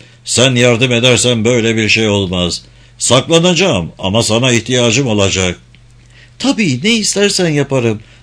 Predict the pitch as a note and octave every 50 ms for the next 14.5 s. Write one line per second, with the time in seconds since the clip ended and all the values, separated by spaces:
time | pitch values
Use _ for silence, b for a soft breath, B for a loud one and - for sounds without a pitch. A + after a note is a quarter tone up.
0 | B B F#3 G3+ A3+ F#3 E3+ G3 A3+ G#3 G3+ F#3 - - F#3 F#3+ F3 - G#3+ A3
1 | F3+ D3+ A#2 F3+ F3+ D3+ - - E3+ F3 F3 E3+ F3 - D#3+ E3 F3+ F3+ C#3 D3+
2 | E3 D#3 - F3+ D#3+ D#3 C#3 C3 C3+ D#3 D3+ - - C3 D#3 F#3+ F3+ F#3+ F#3 -
3 | E3+ E3 F3+ F3 E3 E3+ D#3+ E3 D3+ B2 C#3+ D#3 D#3 D3+ D3+ C#3 - D3 C#3+ C#3+
4 | D3 D3 C3+ C3 - C#3 B2+ - - C#3 D3+ D#3 C#3+ C#3+ E3+ E3+ D3+ C3+ B2 A2
5 | G#2+ G#2+ - - - - - - - - - - - - - - - - - -
6 | - - - - B B B B B B B B B B B B B - A#2+ E3
7 | A3 G#3+ - G#3 G3+ D#3+ C#3 C#3+ F3 G3 G#3 G#3 - F3 F#3 D#3+ - - D#3+ D#3+
8 | E3 F3 D#3+ C#3 C#3 C3 C#3 D3 C#3+ C#3+ D3 C#3 - C3 C3 A#2+ - - B2+ A#2+
9 | - A#2+ G#2 A2 G#2+ E2+ D2+ D2+ D#2 D2+ D#2 F2 G#2+ F#2 G#2+ C3 C#3 - - D3
10 | D3 D3 C#3 C3+ C3 C3 C#3+ C#3+ - - A2 G2+ F#2+ E2+ F#2 G2 F2+ E2 E2+ E2+
11 | - - D#2+ D#2+ D#2 D#2 - - - - - - b b b b b b b -
12 | - - G#2+ B2 A#2+ - - A#2 A#2 G#2+ - - A2+ A2+ G#2+ G2+ - - G#2+ G#2
13 | G#2 A2 G#2 F#2 F#2+ G#2 A2 G#2+ G2+ G#2 G#2+ G#2 - G#2+ F#2+ F#2+ G2 G#2+ A#2+ A#2+
14 | G#2 F#2+ G2+ - - F#2 F2+ F2+ F2+